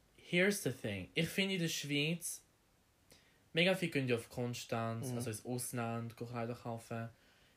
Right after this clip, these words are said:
Speaker 1: Ich finde einfach, es lohnt sich dort auch nicht mehr, weil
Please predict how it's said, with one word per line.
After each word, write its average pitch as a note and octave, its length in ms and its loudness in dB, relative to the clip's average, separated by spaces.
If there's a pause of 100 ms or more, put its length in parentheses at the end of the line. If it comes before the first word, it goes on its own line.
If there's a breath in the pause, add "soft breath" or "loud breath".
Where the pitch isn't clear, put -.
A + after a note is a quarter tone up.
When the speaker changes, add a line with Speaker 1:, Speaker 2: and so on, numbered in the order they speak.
(120)
Speaker 1:
Ich D3 140 0
finde E3+ 220 4
einfach, C#3+ 460 2 (920)
es C#3 220 2
lohnt D#3+ 220 0
sich - 200 -6
dort D3+ 240 2
auch C#3 180 -2
nicht D3 160 -4
mehr, G#2+ 400 -2
weil A#2+ 360 -2